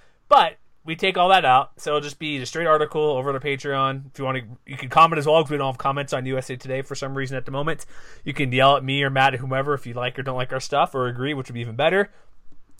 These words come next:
That's kinda what we're doing right now, so go check it out. If you wanna help us out, it'd be great. But that's my little spiel now if you wanna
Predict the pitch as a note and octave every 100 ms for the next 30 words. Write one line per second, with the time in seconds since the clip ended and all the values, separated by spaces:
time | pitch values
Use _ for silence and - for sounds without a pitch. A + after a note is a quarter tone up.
0 | - F3+ F3 F3 E3+ D#3 D3 C#3 C#3 C3+
1 | B2 C#3 E3 F3+ F3+ D#3+ D#3+ E3 - -
2 | - - - C3+ C#3+ D3 D#3+ E3 E3 C3
3 | A#2+ C#3+ E3+ F3+ - - - - - -
4 | C3+ C3 - D3 C3 C#3 C3 B2 - B2+
5 | B2 A#2+ B2+ A#2+ A#2+